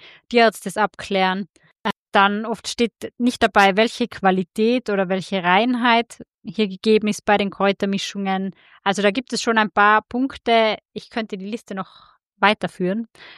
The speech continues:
wo ich mir dann oft denke, okay, das ist vielleicht ein bisschen unklar und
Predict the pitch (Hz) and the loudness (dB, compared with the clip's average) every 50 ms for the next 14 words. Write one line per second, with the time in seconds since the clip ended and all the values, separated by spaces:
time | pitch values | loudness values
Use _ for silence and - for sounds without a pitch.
0 | - _ - 180 214 262 240 - 226 214 202 202 196 196 - - - 208 214 226 | -20 _ -6 0 0 0 2 0 0 0 0 2 0 -2 -4 -2 -2 0 0 0
1 | - - 208 190 180 - - 220 208 208 220 208 185 - 214 - - - - 196 | -2 -4 -4 -4 -4 -4 0 2 2 4 4 2 0 -4 -6 -10 -10 -6 -2 2
2 | 190 196 202 196 - - 196 175 - 214 - - - - 196 190 190 190 - 226 | 4 4 4 4 0 -4 -6 -4 -4 -6 -6 -6 -2 0 2 2 0 0 -2 -2
3 | 240 240 - - - 190 190 190 196 196 190 185 185 185 185 190 - - | -2 -2 -2 -4 0 2 4 4 4 2 0 -4 -4 -4 -4 -6 -8 -12